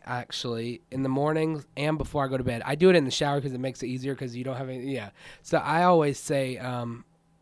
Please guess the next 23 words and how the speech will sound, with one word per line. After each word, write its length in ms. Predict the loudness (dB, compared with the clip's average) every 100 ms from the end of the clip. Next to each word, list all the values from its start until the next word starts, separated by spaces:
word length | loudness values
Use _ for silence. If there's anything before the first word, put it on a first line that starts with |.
| _
like, 260 | -6 -6 -4
say, 240 | -2 0
for 180 | 0 -2
example, 340 | 0 -2 -2
I 40 | 0
want 160 | 0
a 40 | 0
new 120 | -4
car, 400 | -2 -2 -2 -4
or 20 |
say, 140 | -6 -6
for 120 | -6
example, 480 | -6 -6 -4 -6 -8 -20 -20 _
I 80 | 0
want 160 | 2
to 20 | 0
succeed 540 | -6 -8 -4 -2 -2
at 80 | -2
something 280 | -6 -4 -6
I'm 140 | -4
doing. 340 | -6 -6 -10 -16 _ -20 _ -6
I'm 180 | -2 0
gonna 420 | 2 2 0